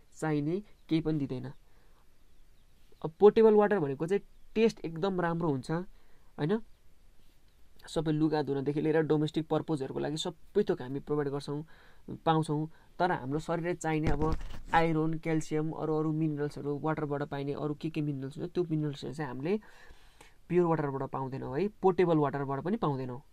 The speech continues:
खानालाई चाहिँ एकदम मिठो हुन्छ है, तर पोर्टेबल वाटर। अब होलसम वाटर भनेको चाहिँ के हुन्छ भन्दाखेरि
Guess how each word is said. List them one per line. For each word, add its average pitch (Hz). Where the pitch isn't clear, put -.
खानालाई 165
चाहिँ 175
एकदम 160
मिठो 170
हुन्छ 127
है, 160
तर 143
पोर्टेबल 147
वाटर। 131
अब 214
होलसम 214
वाटर 208
भनेको 131
चाहिँ 151
के 185
हुन्छ 135
भन्दाखेरि 151